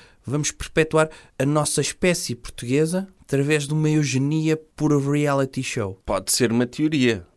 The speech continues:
Speaker 2: mas é uma teoria que falha à partida, porque o, se os, os meninos, como o doutor está a dizer, são atrasados mentais, não é?
Speaker 1: Mas podem ter bom aspecto.
Speaker 2: Sim, é discutível, mas sim.
Speaker 1: Mas podem ter.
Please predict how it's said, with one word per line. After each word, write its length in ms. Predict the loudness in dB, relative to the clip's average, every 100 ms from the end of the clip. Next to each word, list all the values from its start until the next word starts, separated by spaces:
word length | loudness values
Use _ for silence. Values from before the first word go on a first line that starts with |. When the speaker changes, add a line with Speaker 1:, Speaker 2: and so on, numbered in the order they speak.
| -14
Speaker 2:
mas 360 | -4 -2 -2
é 100 | -2
uma 140 | -2 -2
teoria 340 | -4 -2 -2
que 100 | -4
falha 360 | -4 -2 2 0
à 40 |
partida, 640 | 0 -4 -2 -4 -4 -6 -10 _
porque 440 | -6 -6 -8 -10 -8 -8 -10 -18 _ _
o, 300 | -10 -8 -10
se 160 | -8 -6
os, 160 | -6 -10
os 200 | -14 -8
meninos, 520 | -6 -2 -2 -2 -8
como 220 | -10 -6
o 20 |
doutor 280 | -4 -4 -6
está 180 | -2 -2
a 40 |
dizer, 400 | -2 -4 -6 -6 -12 _ _ _ _ -20
são 240 | -14 -14
atrasados 460 | -8 -8 -2 -2 -2
mentais, 440 | -4 -2 -2 -2
não 120 | -4
é? 120 | -6 -10 _
Speaker 1:
Mas 120 | -10 -6
podem 280 | -4 -2 0
ter 180 | -2
bom 160 | -2 -4
aspecto. 500 | -6 -2 -2 -2 -20 _ -16
Speaker 2:
Sim, 360 | -6 -4 -4 -6 -6
é 120 | -6
discutível, 640 | -6 -10 -4 -2 -2 -8 -10
mas 200 | -10 -10
sim. 220 | -10 -14 _ -8
Speaker 1:
Mas 180 | -8 -2
podem 320 | -2 0 0
ter. 320 | 2 0 -2